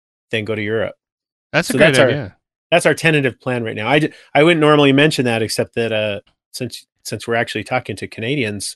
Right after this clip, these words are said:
Speaker 2: It's probably
Speaker 1: maybe
Speaker 2: gonna be
Speaker 1: there's
Speaker 2: a
Speaker 1: people there that would wanna host a party.
Speaker 2: Oh, totally. Yeah, absolutely. And when you get that off the ground, let me know, and I'll, I'll, I'll, uh, I'll pump the sort of how you're gonna book it and things like that, and, you know, how you're gonna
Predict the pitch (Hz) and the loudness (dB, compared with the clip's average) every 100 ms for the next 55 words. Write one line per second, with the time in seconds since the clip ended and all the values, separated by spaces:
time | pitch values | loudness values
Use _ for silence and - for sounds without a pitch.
0 | _ - - 120 117 113 113 117 143 117 | _ -10 -4 -2 -2 -2 0 2 4 2
1 | 113 139 131 131 165 123 113 113 107 120 | 0 0 2 4 4 2 -2 -6 -8 -6
2 | 120 120 123 123 104 120 131 117 98 _ | -4 -4 -4 -6 -6 -6 -6 -6 -12 _
3 | - 190 170 151 185 139 113 139 170 156 | -2 -2 2 2 2 -2 -2 2 4 4
4 | 165 - 180 156 147 151 165 175 175 160 | 0 0 0 2 2 2 2 0 0 2
5 | 151 - 139 131 147 139 123 131 131 131 | 2 0 -2 0 0 0 -4 -2 0 0
6 | 120 117 117 110 _ _ _ _ _ _ | 2 2 2 -2 _ _ _ _ _ _
7 | 113 110 - 120 117 113 110 120 107 135 | -6 -6 -4 -6 -4 -6 -6 -8 -4 -2
8 | 127 - - 123 - 127 117 131 127 120 | -2 -6 -8 -8 -4 -4 -2 -2 0 -2
9 | 117 110 120 - 104 101 120 110 113 107 | -2 -2 -2 -2 -6 -8 -8 -6 -2 0
10 | 110 - _ _ _ _ - 107 104 98 | 0 -4 _ _ _ _ -12 -10 -10 -10
11 | 107 104 - 113 110 110 104 101 | -8 -8 -4 -2 -2 -2 -4 -4